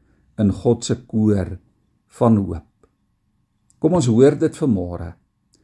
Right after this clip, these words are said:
Ons het dit hierdie week gehoor. Hoop is ook om te verwag dat iets waar sal word. Hoop is 'n lewende verwagting.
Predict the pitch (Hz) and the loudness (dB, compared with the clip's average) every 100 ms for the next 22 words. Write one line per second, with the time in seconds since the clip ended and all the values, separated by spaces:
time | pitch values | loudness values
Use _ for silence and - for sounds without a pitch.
0 | _ - 151 185 175 143 123 175 107 151 | _ -6 0 2 4 2 2 2 2 2
1 | - 151 110 92 85 - _ _ _ _ | 2 -2 -2 -2 -8 -14 _ _ _ _
2 | _ _ _ - 131 233 220 - - 180 | _ _ _ 2 4 6 4 0 2 2
3 | - - 143 135 151 - 127 87 90 - | 2 -4 -4 -2 -4 -4 -4 -2 -2 -4
4 | - _ _ _ _ _ _ _ 104 - | -12 _ _ _ _ _ _ _ -2 -2
5 | - 139 - - 85 95 107 117 - - | -6 -6 -6 -4 -2 0 2 0 -2 -14
6 | _ _ _ - - 123 110 87 82 - | _ _ _ -12 -2 0 2 0 -6 -10
7 | _ _ _ _ _ - - - 139 220 | _ _ _ _ _ -20 -12 2 6 6
8 | - 151 - 139 101 92 101 151 208 175 | 2 -4 0 0 0 -2 -2 0 2 2
9 | 165 123 127 127 - _ _ _ - 143 | 0 0 0 -2 -8 _ _ _ -6 0
10 | 123 87 90 80 - 90 | 0 0 -2 -4 -10 -14